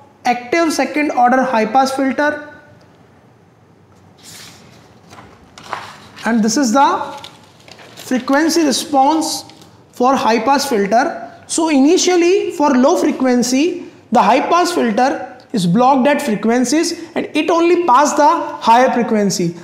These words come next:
But practically we have observed that after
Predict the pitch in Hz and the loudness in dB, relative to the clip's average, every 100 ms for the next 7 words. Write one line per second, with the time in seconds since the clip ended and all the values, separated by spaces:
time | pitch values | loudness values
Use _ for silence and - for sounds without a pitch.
0 | - 254 294 277 285 277 - 359 381 392 | -2 0 2 0 -2 -2 0 0 2 2
1 | 349 277 330 359 349 254 208 175 311 359 | 2 2 2 0 0 0 2 2 2 2
2 | 269 247 285 - - - _ _ - - | 2 2 0 -4 -12 -18 _ _ -18 0
3 | - - - 359 | 2 2 2 0